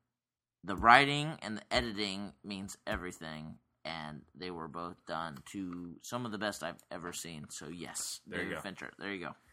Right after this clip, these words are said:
Speaker 2: Uh, mine is also should and will David Fincher. He did more with less than anyone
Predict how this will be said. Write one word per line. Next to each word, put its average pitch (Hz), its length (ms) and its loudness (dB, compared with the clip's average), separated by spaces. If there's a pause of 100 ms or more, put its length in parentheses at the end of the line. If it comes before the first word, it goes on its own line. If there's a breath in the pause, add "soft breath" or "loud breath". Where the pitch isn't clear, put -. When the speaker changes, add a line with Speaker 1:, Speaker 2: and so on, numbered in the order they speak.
(320)
Speaker 2:
Uh, 117 340 6
mine 147 300 4
is 127 140 0
also 143 380 4
should 143 380 2
and 117 240 0
will 117 280 2
David 110 320 0
Fincher. 113 340 0
He 117 200 -2
did 117 200 0
more 131 680 4
with 110 220 -2
less 107 480 4 (100)
than 107 260 -4
anyone 117 640 2